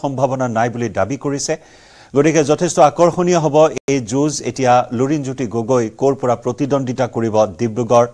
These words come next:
নে লখিমপুৰ, সেয়া স্পষ্ট হ'ব, কাৰণ কংগ্ৰেছেও ইতিমধ্যে নিজৰ প্ৰথমখন তালিকাই চূড়ান্ত কৰিব পৰা নাই। ৰাহুল গান্ধীৰ অপেক্ষাত হাবাথুৰি খাবলগীয়া হৈছে এ পি চি চিৰ সভাপতি ভূপেন কুমাৰ বৰাই।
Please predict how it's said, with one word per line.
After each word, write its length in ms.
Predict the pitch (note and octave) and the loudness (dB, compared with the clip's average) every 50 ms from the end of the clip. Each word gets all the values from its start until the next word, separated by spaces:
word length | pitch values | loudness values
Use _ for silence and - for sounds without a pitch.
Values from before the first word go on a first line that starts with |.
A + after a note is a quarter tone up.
| - - | -10 -10
নে 180 | G2 G#2 G#2 G2+ | -8 -6 -6 -4
লখিমপুৰ, 560 | F#2 G2+ G2 - C3+ B2+ A2 - B2+ C3 C3+ C3 - - - _ - | -4 -6 -6 -4 -4 -6 -2 0 0 0 0 0 -8 -20 -20 _ -2
সেয়া 160 | B2 A#2 A2 | 0 0 2
স্পষ্ট 420 | - - - - A#2+ A#2 - - | 0 -2 -4 -4 -4 -4 -2 0
হ'ব, 280 | C#3+ C3 C3 B2+ C#3 A#2 | 0 0 2 2 2 0
কাৰণ 300 | A#2 - A#2 A2+ A#2 A2+ A2 | 2 2 -2 -2 -2 -4 -4
কংগ্ৰেছেও 520 | B2 A#2+ A#2+ B2 C3+ C3 - - C3+ B2+ | -4 -2 -2 -2 -2 -4 -2 -2 -2 -2
ইতিমধ্যে 520 | A2+ G#2 B2 A#2+ A#2 A2+ G2+ A#2+ A#2+ B2+ B2 - - - - | -2 -2 -4 -4 -4 -4 -2 -2 -2 -2 -2 -6 -16 -10 -4
নিজৰ 260 | A#2+ B2 A2 B2+ B2 A#2 | -4 0 2 2 2 2
প্ৰথমখন 560 | - - B2 A#2+ - D#3+ C#3+ B2 C#3 C3 B2 | 2 -4 -8 -6 -6 -8 -6 -4 -4 -4 -4
তালিকাই 420 | - B2 A#2 A#2 A2+ - A2 G#2 | 0 -2 -2 -2 0 -2 -2 -4
চূড়ান্ত 460 | G2+ - - B2 A#2+ B2 B2 A2+ A2 | -4 -6 -6 -4 -4 -4 -4 -4 -8
কৰিব 320 | A2 G2+ G#2+ G#2 G2+ G2 G2 | -8 -6 -6 -6 -6 -6 -8
পৰা 260 | F#2+ - G2+ G2+ G2+ | -8 -4 -4 -4 -4
নাই। 220 | G2 G#2 A#2 C3 C3+ - - - - - | -2 -2 -2 -2 -2 -6 -20 -18 -6 2
ৰাহুল 300 | G#2 A2+ A2 B2+ C#3 B2+ | 4 4 4 4 -2 -4
গান্ধীৰ 280 | A#2 C3 A#2 A#2+ A2 | -4 -4 -4 -2 -4
অপেক্ষাত 420 | G#2+ G#2 - G#2+ - - G#2+ G2 - | -4 -4 -4 -8 -6 -6 -8 -6 -2
হাবাথুৰি 440 | F#2+ G2 G#2+ A2 G#2+ - G#2 G2+ | -2 0 0 0 -2 -2 -8 -8
খাবলগীয়া 500 | F#2+ - F#2+ F#2 G2 F#2 F2+ E2+ F2+ E2+ | -4 -4 -4 -4 -4 -6 -6 -6 -6 -6
হৈছে 300 | E2+ F#2+ F2+ - C3 B2+ B2+ - - - - | -6 -6 -6 -2 -2 -2 -2 -4 -12 -10 -4
এ 100 | A2+ A2+ | -4 -2
পি 140 | A2 C3+ B2 | -2 -4 -8
চি 120 | - A#2 | -8 -8
চিৰ 160 | - A#2 G#2 | -8 -8 -8
সভাপতি 420 | F#2+ - F#2+ F#2 F#2 F#2 F2+ F#2 F2+ | -6 -6 -6 -6 -4 -6 -8 -10 -10
ভূপেন 380 | D2+ - F#2+ E2 - F2 E2 | -10 -10 -12 -10 -10 -12 -12
কুমাৰ 280 | D#2+ - E2 D#2+ E2 D#2 - - | -12 -14 -14 -12 -12 -14 -12 -8
বৰাই। 240 | F2 E2+ E2+ - | -6 -6 -6 -6